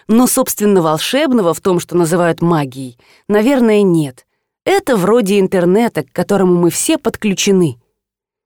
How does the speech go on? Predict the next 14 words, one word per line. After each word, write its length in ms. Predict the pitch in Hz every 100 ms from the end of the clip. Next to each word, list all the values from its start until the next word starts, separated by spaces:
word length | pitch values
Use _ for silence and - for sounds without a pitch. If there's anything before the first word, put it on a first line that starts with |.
| _ _ _
Просто 380 | 370 359 - 294
способ 440 | - 349 - 254
подключения 800 | - - 285 269 381 311 220 202
и 40 | 196
качество 480 | 285 262 247 220
связи 420 | 233 262 285 240 180
у 100 | 165
всех 360 | - 196 -
разные. 600 | 170 165 135 131 131 123 _ _ _ _ _ _
Так 200 | 208 220
что 300 | - 285 285 _ _
дистанционная 840 | 180 208 - 214 - 208 220 254 254
связь 300 | 185 175 -
существует. 800 | 220 - 262 - 170 151 147